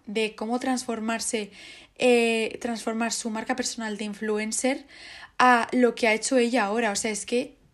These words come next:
no sé ni siquiera muy bien ni cómo explicarlo, pero de una forma súper elegante,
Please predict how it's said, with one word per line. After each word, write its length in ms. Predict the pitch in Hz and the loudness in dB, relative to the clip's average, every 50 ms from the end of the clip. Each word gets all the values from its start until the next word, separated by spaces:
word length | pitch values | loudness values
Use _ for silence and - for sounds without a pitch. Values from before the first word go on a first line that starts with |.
| _ - - - _ _ | _ -20 -20 -20 _ _
no 140 | 208 226 262 | -2 0 0
sé 160 | 262 - 311 | 0 2 2
ni 120 | 294 285 | 2 2
siquiera 360 | 269 262 247 214 247 262 302 294 | 2 0 0 0 0 0 0 0
muy 320 | 254 233 226 226 247 254 | 0 -2 -2 -2 -2 0
bien 180 | 240 262 269 269 | 0 0 0 0
ni 100 | 254 240 | 0 0
cómo 200 | 247 226 233 277 | 0 0 0 0
explicarlo, 680 | 285 285 - - 220 - - 214 214 233 254 277 294 294 - - - - - - | 0 0 -2 -6 -6 -4 -4 -4 -2 0 0 0 -2 -4 -10 -16 -16 -18 -16 -4
pero 200 | - 240 226 220 | -2 -2 0 0
de 140 | 202 226 220 | 0 0 0
una 240 | 220 240 247 320 320 | 0 0 0 0 2
forma 340 | - 285 247 233 220 208 | 2 0 0 0 -2 -4
súper 360 | 190 - - 240 208 240 226 214 | -6 -4 -4 -2 -2 0 -2 0
elegante, 840 | 214 208 202 196 196 208 220 226 220 214 214 - 196 190 185 185 | 0 -2 -2 -2 -2 -2 -2 -2 -2 -4 -6 -6 -6 -6 -6 -10